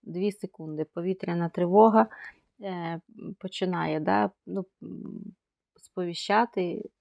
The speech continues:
півтори секунди і, м,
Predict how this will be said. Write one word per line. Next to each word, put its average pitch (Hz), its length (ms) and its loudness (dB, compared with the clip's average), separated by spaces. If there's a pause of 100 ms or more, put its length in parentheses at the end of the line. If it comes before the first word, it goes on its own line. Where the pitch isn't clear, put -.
(760)
півтори 196 400 2
секунди 202 800 4
і, 170 340 -2 (580)
м, 180 260 -12